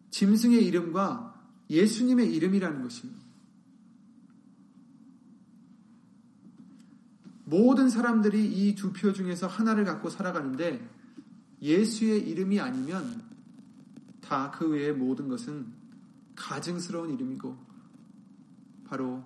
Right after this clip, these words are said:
짐승의 표인 것입니다. 그래서 영생을 얻을 하나님의 자녀들에게는 반드시 예수의 이름이 있어야 됨을 우리에게 알려주신 것입니다. 그렇다면 우리가 이 예수 이름을 어떻게 지닐 수 있습니까?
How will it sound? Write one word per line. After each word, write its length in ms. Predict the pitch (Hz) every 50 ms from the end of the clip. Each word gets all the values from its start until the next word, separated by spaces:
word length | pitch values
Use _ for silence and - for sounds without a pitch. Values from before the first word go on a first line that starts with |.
| - -
짐승의 500 | - - - 143 135 - 147 143 131 113
표인 260 | - - - 87 87 85
것입니다. 460 | 151 147 - - 143 127 - - - - - - - - - - - - - - - - - - - - - - - - - - - - - - - - - - - - - - - - -
그래서 300 | - 196 185 180 196 190
영생을 440 | 165 165 185 202 196 208 208 202 185
얻을 300 | 160 156 180 185 185 180
하나님의 480 | - - 220 208 202 196 190 185 185
자녀들에게는 680 | 175 - - 139 147 147 143 143 139 135 147 151 147 143
반드시 640 | - - 156 160 175 180 - - 202 170 - - - - - - -
예수의 400 | 143 151 165 165 - - 180 156
이름이 240 | 147 151 151 143
있어야 320 | 131 123 - - 160 151 147
됨을 320 | 143 131 131 139 147 - - - - - - - -
우리에게 240 | - - 120 117 123
알려주신 480 | 120 117 120 120 123 - - - - 120
것입니다. 420 | 120 - - - - - - - - - - - - - - - - - - - - - - - - - - - - - - - - - -
그렇다면 360 | - - 185 - 196 185 185 175
우리가 240 | 151 143 156 170
이 220 | 165 156 156 147 131
예수 240 | 135 143 143 - 170
이름을 300 | 160 156 156 156 151 - - - - - -
어떻게 440 | - - 156 - - 220 208 - 190
지닐 280 | - - 151 147 147 147
수 120 | - -
있습니까? 480 | 123 - - - - - - - - -